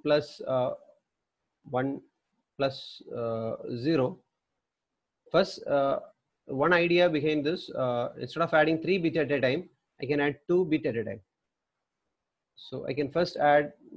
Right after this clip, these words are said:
these two ones. So one plus one, you will get, uh, one plus one I can perform. So answer will be zero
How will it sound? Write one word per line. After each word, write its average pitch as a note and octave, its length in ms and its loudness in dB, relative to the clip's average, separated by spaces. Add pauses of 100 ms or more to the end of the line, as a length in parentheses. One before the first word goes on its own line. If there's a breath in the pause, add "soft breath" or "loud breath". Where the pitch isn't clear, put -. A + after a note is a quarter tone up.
(120)
these C#3 160 -4
two D3 140 -4
ones. C3 380 -2 (400)
So C#3+ 220 -2
one C#3 200 2
plus D#3+ 340 0
one, D3 380 2
you C3 140 -2
will C3+ 100 0
get, D#3 220 0 (120)
uh, A2+ 340 -2 (1700)
one C3+ 340 -4 (140)
plus C3+ 280 -4
one B2+ 220 -2
I A#2+ 80 0
can A#2+ 220 -6
perform. C#3 360 -4 (220)
So - 220 -10
answer A#2+ 300 -4
will A#2 260 -4
be F#3 160 -8 (760)
zero B2 420 -2